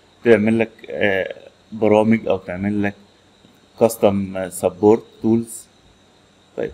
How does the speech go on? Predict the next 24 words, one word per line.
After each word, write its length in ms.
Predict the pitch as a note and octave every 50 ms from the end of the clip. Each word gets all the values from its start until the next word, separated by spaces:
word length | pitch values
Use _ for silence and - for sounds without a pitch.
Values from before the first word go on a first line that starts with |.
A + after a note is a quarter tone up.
| -
على 140 | - G#2+ B2
سبيل 180 | - - D3 C#3+
المثال 320 | C#3 C3 - C3 B2 B2
مثلا 240 | B2+ C3 - C#3+ C3 - -
خلينا 180 | A#2 A2+ B2
نشوف 280 | B2+ - - C3 - -
الويب 420 | A2+ G2+ G2 G2+ G#2 A2+ A#2 -
اب 140 | - A#2 B2+ - - _ _ _ _ _ _ _ _ _ _ _ _ _ _ _ _ _ _ _ _ - - _ _ _ _ _ -
ايه 260 | A2+ A#2 E2+ A2 G#2+
اهم 140 | G#2+ A2 G#2+
المواقع 460 | G#2 G2+ F#2+ G2 G#2 G#2+ - G2+ F#2+
ديت. 380 | F#2 G2 G2+ A#2+ C#3+ - _ - - - - - _ _ _ _ _ _ _ _ _ _ _ _ _ _ _ _ _ _ _ _ _ _ _ _ _ _ _ _ _ _ _ _ _ _
هنلاقي 340 | A2+ A2+ A2+ B2+ C3+ B2+ A#2
عندنا 460 | A2 G#2 G#2+ A2+ A2 A2+ A2+ - -
ادلو، 300 | G#2+ G#2+ A2+ B2 C#3 D#3 - - _ -
وده 460 | A2+ A2 G#2 A2+ A#2 A2+ A2 G#2+ - - - _ -
شرحناه 380 | - - G#2+ G2 F#2+ A2+ G#2 G#2+
في، 300 | G#2+ - - - G2+ E2+
في، 460 | - - - F2+ F2+ F2+ F2+ F2 F2+ F2 F2 F2+ F#2 - _ _ _ _ _ _ _ _ _ _ _ _ _ _ _ _ _ _ _ - -
في 100 | G#2 G2+
بيم 240 | F2+ G#2+ G#2+ A2+ G2+
اريبيا، 420 | F#2+ G2+ G#2+ A2 A2+ A2+ A#2 A#2
وشرحنا 480 | A2+ A2+ - - A#2 A#2 - C3+ A2 G2+
الويب 260 | G2+ G2+ G#2 A2